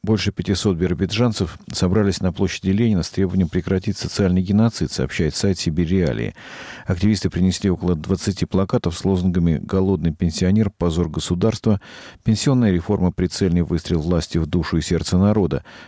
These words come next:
"Нет грабительскому повышению цен на топливо", "Нет пенсионной людоедской реформе Медведева", "Помоги государству, умри до пенсии".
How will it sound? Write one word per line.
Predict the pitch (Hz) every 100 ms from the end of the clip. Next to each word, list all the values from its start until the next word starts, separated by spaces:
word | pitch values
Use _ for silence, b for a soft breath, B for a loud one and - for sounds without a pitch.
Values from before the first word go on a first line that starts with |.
| B
"Нет | 104 107
грабительскому | 95 90 82 85 - 85 78
повышению | 87 87 - 117 113
цен | - 95 87
на | 104
топливо", | - 90 76 69 57 -
"Нет | 117 110 -
пенсионной | 90 - 98 95 82
людоедской | 82 85 82 - 92
реформе | 87 - 85 87
Медведева", | 92 101 101 80
"Помоги | 65 55 82 85 82 80
государству, | 78 - 98 110 -
умри | 80 87
до | 85 90
пенсии". | - 71 - 60 55